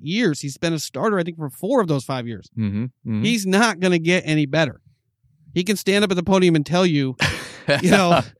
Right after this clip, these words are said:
Speaker 1: "I would be a billionaire if I hadn't just spent a billion dollars at a," you know, that's essentially what he said. "I would be a top tier quarterback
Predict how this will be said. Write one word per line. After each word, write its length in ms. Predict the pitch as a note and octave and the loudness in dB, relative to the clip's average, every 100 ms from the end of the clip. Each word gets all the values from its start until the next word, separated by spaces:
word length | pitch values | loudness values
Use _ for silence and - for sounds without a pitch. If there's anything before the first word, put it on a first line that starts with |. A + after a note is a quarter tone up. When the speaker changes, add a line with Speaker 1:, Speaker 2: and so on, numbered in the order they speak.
| _ - - _ D3+ | _ -20 -20 _ 4
Speaker 1:
"I 140 | G3+ | 6
would 180 | A#3+ F#3 | 6 6
be 160 | G#3+ | 6
a 80 | G3+ | 6
billionaire 480 | D#3 G3+ A3 F#3+ F3 | 6 6 8 6 4
if 80 | D#3+ | 4
I 120 | D#3+ | 2
hadn't 360 | D#3 F#3+ G#3 F#3+ | 4 4 4 4
just 240 | F#3 E3 | 4 2
spent 320 | - F#3+ G3+ | 2 4 4
a 80 | D#3+ | 2
billion 460 | C#3+ F3 F#3 F3+ E3 | 2 6 6 6 4
dollars 460 | F3 F#3 F3 D3+ | 4 4 4 2
at 100 | D#3+ D3+ | 2 0
a," 60 | - _ _ _ _ | -4 _ _ _ _
you 140 | E3+ | 2
know, 100 | E3+ | 2
that's 240 | D3 F3+ G#3 | 4 2 2
essentially 300 | G3+ G3+ G3+ | 2 2 2
what 100 | F3 | 2
he 60 | |
said. 160 | F3+ G3+ | 2 4
"I 80 | E3+ | 4
would 140 | F#3+ | 4
be 100 | F#3 | 4
a 60 | F3 | 2
top 240 | F#3 F#3 | 2 2
tier 140 | F#3 E3+ | 2 2
quarterback 440 | G#3 G3+ E3+ D3+ | 4 4 2 0